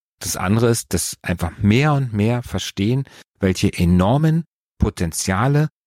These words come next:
bei allen ethischen, moralischen, datenschutzrechtlichen und so weiter Bedenken, die es gibt, dort stecken in der K I. Und dass wir jetzt so einen riesen Shitstorm hatten, wegen dieser, dieser K-I-generierten Influencerin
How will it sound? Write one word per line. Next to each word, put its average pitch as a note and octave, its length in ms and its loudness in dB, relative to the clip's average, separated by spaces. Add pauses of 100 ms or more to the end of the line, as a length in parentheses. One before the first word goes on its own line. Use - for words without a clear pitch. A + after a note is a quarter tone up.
bei G#2 120 -2
allen E3+ 320 0
ethischen, D3 460 -2
moralischen, B2 540 -2
datenschutzrechtlichen B2 1000 -2
und D#3 180 2
so C3+ 120 0
weiter A2+ 280 0
Bedenken, G#2+ 560 0 (360)
die F#2+ 80 6
es F2 160 2
gibt, - 280 -2 (440)
dort - 400 -2 (500)
stecken - 380 -6 (680)
in A2 140 2
der G#2+ 120 2
K - 160 -4
I. - 260 -4 (680)
Und A2 120 0
dass C3 180 -2
wir C3 80 2
jetzt A2 160 0
so A2 80 0
einen G2+ 80 0
riesen G2 300 -4 (140)
Shitstorm F#2+ 600 -2
hatten, D#3+ 360 -4 (420)
wegen G2+ 360 2
dieser, F2 600 0 (120)
dieser F2+ 160 -2
K-I-generierten G#2+ 840 0
Influencerin B2+ 1080 2